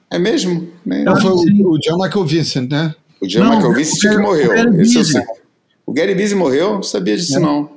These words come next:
Speaker 3: Eu acho
Speaker 1: O
Speaker 3: que sim.
Speaker 1: Masochist.
Speaker 3: É, ele mesmo.
Speaker 1: É.
Speaker 3: Vamos ver
Speaker 1: Ah.
Speaker 3: aqui.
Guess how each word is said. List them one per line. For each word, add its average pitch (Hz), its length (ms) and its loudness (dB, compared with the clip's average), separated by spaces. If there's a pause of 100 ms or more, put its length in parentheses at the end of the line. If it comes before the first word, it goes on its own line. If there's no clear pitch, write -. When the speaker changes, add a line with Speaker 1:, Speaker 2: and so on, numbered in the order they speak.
(240)
Speaker 3:
Eu 170 160 -2
acho 202 180 -2
Speaker 1:
O 113 40 0
Speaker 3:
que 120 80 2
sim. 147 120 2
Speaker 1:
Masochist. 131 800 -2 (360)
Speaker 3:
É, 131 320 -2
ele 156 220 0
mesmo. 127 420 -2 (640)
Speaker 1:
É. - 80 -8 (1080)
Speaker 3:
Vamos 175 200 0
ver - 100 2
Speaker 1:
Ah. - 20 0
Speaker 3:
aqui. 123 340 -2